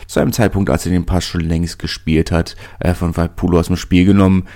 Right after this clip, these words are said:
Eine logische rote Karte. Das, ja, dumm. Einfach dumm. Einfach dumm. Kann man wirklich nichts anderes sagen. Das, äh,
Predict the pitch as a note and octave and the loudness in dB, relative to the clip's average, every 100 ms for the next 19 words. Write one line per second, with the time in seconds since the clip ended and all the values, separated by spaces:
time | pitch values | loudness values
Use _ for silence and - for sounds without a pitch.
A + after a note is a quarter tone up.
0 | - - G#2+ E2+ E2+ E2+ E2+ E2+ E2+ E2 | -10 0 2 2 2 0 0 -2 -2 0
1 | F2 - - F2+ F2 F#2 F#2 F#2 - - | 0 -2 -2 2 2 2 0 0 -8 -8
2 | - - - - - - E2+ F2+ D#2+ D#2 | -8 -12 -20 -20 -20 -8 -4 -2 -2 -2
3 | - F2+ E2+ E2+ - - - A#2+ - - | 2 2 0 -6 -10 -4 2 2 0 -2
4 | F2 E2 F2 F2 - - - C3+ F2+ - | -2 0 0 -2 -6 -10 -2 0 0 0
5 | E2+ E2 E2+ E2+ - - - D3 A#2+ F#2 | 0 0 -2 -4 -8 -8 -2 2 2 2
6 | F#2+ E2+ F2 - E2 F2 E2+ F2 - D#2+ | -2 -2 -6 -4 -4 -4 -6 -6 -4 -4
7 | D#2+ F2 E2 - - - G2+ - - F2 | -4 -4 -6 -12 -10 -4 -2 0 2 4
8 | F#2 | 4